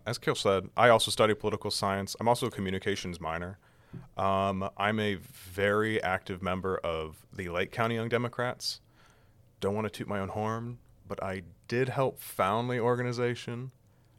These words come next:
Um, I'm also active in local politics in Cuyahoga County and Lake County. Um, I also find a really, I have a really,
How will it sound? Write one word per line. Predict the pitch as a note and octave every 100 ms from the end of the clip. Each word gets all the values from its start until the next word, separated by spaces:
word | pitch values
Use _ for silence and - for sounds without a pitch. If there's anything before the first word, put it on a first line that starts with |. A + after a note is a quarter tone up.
| -
Um, | F#2+ F#2+ F2+ E2+ E2 - G2
I'm | G2+
also | - G2 G2 - G2 F#2 E2+ F#2 _ _ _
active | F#2+ F#2 - F2 E2 E2 - -
in | F#2+
local | F2 F2 E2+
politics | F2 E2 E2 E2+ E2+ - -
in | E2+
Cuyahoga | - E2+ E2 E2+ E2
County | - E2 D#2+ D#2+ D#2 D#2+ -
and | F2 F2
Lake | D#2+ E2
County. | F#2+ F2 F#2 G2+ _ _ _ _ _ - -
Um, | F2+ E2+ E2 D#2+ E2 _ _ _ _ _ -
I | G#2
also | A2 - A#2+
find | - A2 G#2+ G#2 G2+ G2 - - A2+
a | F#2
really, | F2+ F#2+ G#2 G#2+ G#2+ G#2 -
I |
have | B2+
a |
really, | A#2 B2 D3 D3+ D3 C#3+ C3